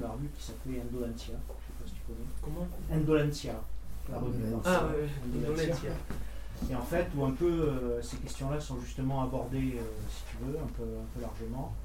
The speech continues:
Speaker 1: sur, euh, bon, euh, le tour, enfin, ils sentent un tournant, tu vois, au niveau des, de ce qui se passe au niveau de l'État, quoi. C'est-à-dire que, bon, euh, la politique, euh, bon, le côté, euh, formellement démo-,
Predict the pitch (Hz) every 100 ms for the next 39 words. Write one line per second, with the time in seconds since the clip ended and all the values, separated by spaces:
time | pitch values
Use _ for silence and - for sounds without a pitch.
0 | - - - - 127 123 123 135 123 110
1 | 101 101 - - - - - - - 131
2 | 127 120 - - 123 120 - - - 156
3 | - 190 196 147 139 147 147 147 139 120
4 | 123 120 113 117 131 117 107 - - -
5 | - - - - - 131 - 120 117 120
6 | 117 120 120 117 - - - - - -
7 | - 117 120 117 117 123 120 107 - -
8 | - - - - - 127 127 131 127 -
9 | 135 139 143 143 120 117 127 131 127 131
10 | - 131 123 123 - 127 123 127 131 120
11 | 127